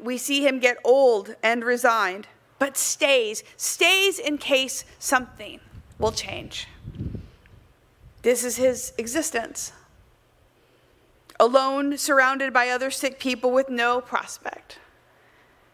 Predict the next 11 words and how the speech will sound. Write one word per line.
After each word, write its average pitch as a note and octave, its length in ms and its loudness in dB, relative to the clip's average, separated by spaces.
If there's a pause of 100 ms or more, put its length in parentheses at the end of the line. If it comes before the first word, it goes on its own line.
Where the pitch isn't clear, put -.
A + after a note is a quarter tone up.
(160)
and G3+ 180 -2
running F#3 300 -2
out E3+ 120 -10
of - 100 -18
hope. - 320 -10 (1400)
Still, C#4+ 280 6
he D#4+ 160 -2
doesn't C#4 520 -2
leave C4+ 300 2
the C4 100 4
water, B3+ 560 4